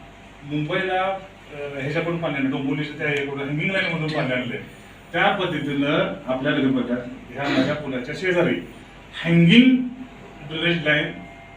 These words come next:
पाण्याच्या वरती त्याचा एक ब्रिज, हँगिंग, हँगिंग वॉटर सप्लाय लाईनचा एक ब्रिज करण्याचं नवीन प्रपोजल आपण तयार आहे तिकडून करतो, की जेणेकरून परत कितीही मोठा महापूर आला,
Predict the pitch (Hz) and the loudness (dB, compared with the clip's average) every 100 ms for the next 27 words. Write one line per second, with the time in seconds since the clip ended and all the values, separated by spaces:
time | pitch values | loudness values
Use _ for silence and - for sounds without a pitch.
0 | - - - 151 143 139 160 151 - - | -20 -20 -8 -2 2 2 2 -2 0 0
1 | 127 - - 127 147 147 127 147 196 - | -2 -4 -4 -4 -4 -4 -6 0 0 0
2 | - - - 135 127 135 135 135 - - | -6 -14 -10 -4 4 6 6 2 -10 -20
3 | - - - - - - - 127 131 127 | -20 -20 -20 -20 -20 -20 -14 -6 -2 2
4 | - 175 202 170 131 - - 123 123 131 | 2 2 -4 -6 -8 -12 -16 -10 -4 -2
5 | 165 165 165 143 139 135 120 120 127 160 | -2 -4 -4 -4 -2 0 -2 -4 -8 -8
6 | - 143 131 - 208 233 - - - - | -10 -10 -10 -4 -2 -2 -2 -2 -2 -2
7 | - - - - - 127 135 131 123 123 | -8 -12 -14 -20 -6 0 2 0 -2 -2
8 | 123 117 113 110 104 101 98 95 95 - | -2 -4 -6 -8 -8 -8 -10 -10 -12 -14
9 | - - - - - - - - - 131 | -16 -20 -20 -20 -18 -16 -16 -18 -10 -4
10 | 139 151 165 151 - 156 151 139 156 185 | 0 0 0 -2 -2 -2 -2 -2 2 2
11 | 185 185 175 170 170 170 143 123 - | 2 2 2 0 2 4 4 2 -2